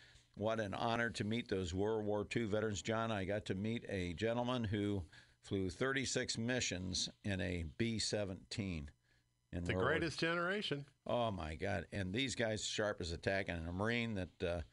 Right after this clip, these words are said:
Speaker 1: went all over the, uh, islands. Oh, my gosh. God bless their hearts.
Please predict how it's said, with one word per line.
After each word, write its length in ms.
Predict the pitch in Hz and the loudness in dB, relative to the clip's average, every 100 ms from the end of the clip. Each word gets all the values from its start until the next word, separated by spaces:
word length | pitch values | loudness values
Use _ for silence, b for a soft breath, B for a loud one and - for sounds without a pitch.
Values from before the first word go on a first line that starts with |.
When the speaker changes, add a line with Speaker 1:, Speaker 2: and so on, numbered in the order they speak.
| b b - | b b -4
Speaker 1:
went 160 | 95 | 0
all 180 | 98 95 | 0 0
over 240 | 95 87 87 | 0 -2 -4
the, 300 | 90 87 80 | -4 -6 -6
uh, 80 | 80 - - | -8 -10 -4
islands. 500 | 98 90 82 78 - - | -2 0 -2 -4 -8 -8
Oh, 140 | 90 92 | -6 -4
my 160 | 82 | -6
gosh. 400 | 80 82 82 - - _ B B B B B B | -4 -4 -4 -6 -10 _ B B B B B B
God 240 | - 101 104 | -2 0 2
bless 280 | 110 104 - | 2 2 2
their 160 | 98 | 2
hearts. 440 | 98 104 98 - | 2 2 0 -6